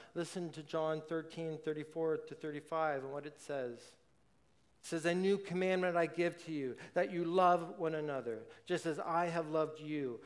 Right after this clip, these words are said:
you also are to love one another. By this, all people will know that you are my disciples, if you love one another." You know, I find it amazing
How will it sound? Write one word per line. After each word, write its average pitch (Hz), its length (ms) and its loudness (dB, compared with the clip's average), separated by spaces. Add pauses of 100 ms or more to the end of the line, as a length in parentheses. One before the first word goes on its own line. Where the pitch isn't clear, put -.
(100)
you 170 220 0
also 160 560 0 (160)
are 139 80 -4
to 139 100 -8
love 135 280 2
one 131 100 -2
another. 123 320 -4
By 135 260 0
this, 151 460 -2 (280)
all 185 220 2
people 143 540 -6
will 139 120 -6
know 131 280 -2
that 135 180 -8
you 135 100 -2
are 123 60 -2
my 123 140 -6
disciples, 117 560 -10 (160)
if 147 180 -10
you 135 100 -12
love 131 400 -4 (480)
one 123 200 -8
another." 117 400 -10 (1080)
You 190 80 4
know, - 20 10
I 190 100 10
find 247 280 -2
it 202 100 0
amazing 135 800 -4